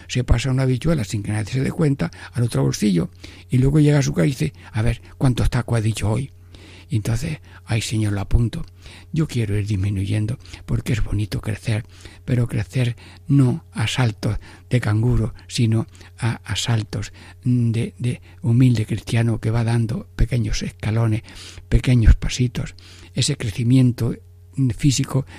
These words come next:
también se hace crecimiento espiritual paso a paso.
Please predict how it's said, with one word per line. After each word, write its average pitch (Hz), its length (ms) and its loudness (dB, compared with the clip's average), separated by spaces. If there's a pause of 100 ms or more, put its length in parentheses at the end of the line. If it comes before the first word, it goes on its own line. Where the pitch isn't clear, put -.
(140)
también 127 240 2
se 123 140 -2
hace 127 180 -2
crecimiento 113 500 -2
espiritual 113 540 -2 (400)
paso - 280 0
a 95 40 -4
paso. 107 380 -4